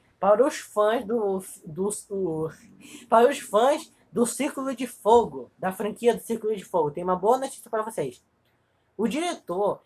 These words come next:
ele tinha mencionado, se vocês forem pesquisar no Google e achar, vocês vão ver que eu estou certo, tá? Eu pesquisei no Google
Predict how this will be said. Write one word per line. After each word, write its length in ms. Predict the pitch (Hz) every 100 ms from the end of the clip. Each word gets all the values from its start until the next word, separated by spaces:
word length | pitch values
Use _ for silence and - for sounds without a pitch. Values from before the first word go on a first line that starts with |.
| _ -
ele 240 | 170 180
tinha 400 | - 196 196 185
mencionado, 680 | 175 214 302 247 175 190 196
se 80 | 226
vocês 340 | 240 311 311
forem 220 | - 240
pesquisar 1040 | 233 277 311 - 214 156 127 190 202 - - _ _ -
no 180 | 170
Google 720 | 143 - - 294 269 151 120 -
e 120 | 156
achar, 600 | 151 - - 214 220 147 _ _ _
vocês 340 | 147 160 220 214
vão 220 | 214 208
ver 160 | 190 208
que 80 |
eu 60 | 233
estou 240 | 226 247
certo, 420 | 247 190 123 _ -
tá? 380 | 175 190 233 _ _ -
Eu 140 | 196
pesquisei 480 | 285 302 269 233 220
no 100 | 196
Google 640 | 151 147 254 285 185 139